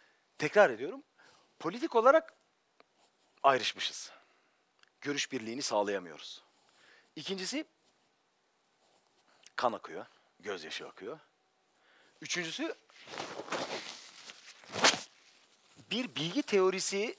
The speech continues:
tutarlı bir biçimde çıkartamıyoruz. Biz burayla ilgileniyoruz.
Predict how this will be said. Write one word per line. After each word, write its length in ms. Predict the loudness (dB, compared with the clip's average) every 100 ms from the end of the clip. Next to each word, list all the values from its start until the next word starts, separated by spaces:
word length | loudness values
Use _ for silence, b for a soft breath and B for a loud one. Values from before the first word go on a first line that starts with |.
| _
tutarlı 520 | -12 4 6 6 4
bir 100 | -2
biçimde 520 | -2 -2 -2 2 2 4
çıkartamıyoruz. 1120 | 2 4 2 2 -4 -4 -10 -14 -18 -20 -20 _ _ _ _ _ _ -10
Biz 160 | -6
burayla 280 | 4 4 4
ilgileniyoruz. 680 | 0 -6 -14 -16 -16 -16 -16